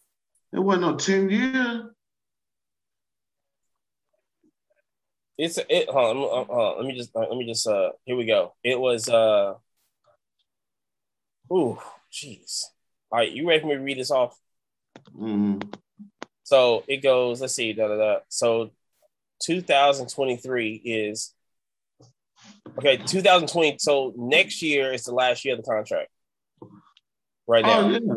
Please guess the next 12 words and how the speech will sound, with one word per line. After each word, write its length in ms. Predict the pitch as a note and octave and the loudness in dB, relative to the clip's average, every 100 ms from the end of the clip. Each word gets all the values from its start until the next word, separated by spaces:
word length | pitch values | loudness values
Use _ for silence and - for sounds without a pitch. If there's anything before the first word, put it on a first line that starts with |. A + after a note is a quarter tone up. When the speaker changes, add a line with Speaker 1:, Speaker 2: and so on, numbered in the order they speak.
| A2 | -4
Speaker 1:
So, 420 | - E3 E3+ F3 | -2 0 2 0
yeah, 240 | A3 A#3+ | 0 0
you 160 | G3+ G#3 | 0 -2
can 100 | A#3 | -2
let 140 | A#3 | -4
him 120 | A3+ A3+ | -4 -2
go. 540 | B3+ C4+ G#3 - - _ _ _ _ _ _ _ _ _ _ _ _ _ _ _ _ _ _ _ _ _ _ _ _ _ _ - - _ _ _ _ _ _ _ _ _ _ _ _ _ _ - - | 0 2 0 -2 -8 _ _ _ _ _ _ _ _ _ _ _ _ _ _ _ _ _ _ _ _ _ _ _ _ _ _ -18 -18 _ _ _ _ _ _ _ _ _ _ _ _ _ _ -16 2
Speaker 2:
Yeah, 140 | D#3 | 4
but 120 | D3 C#3+ | 4 2
it's, 260 | C3+ - | 0 0
it's, 280 | D3 - - | -2 -2 -2
it's, 420 | C#3+ C3+ - - | -2 -2 -6 -10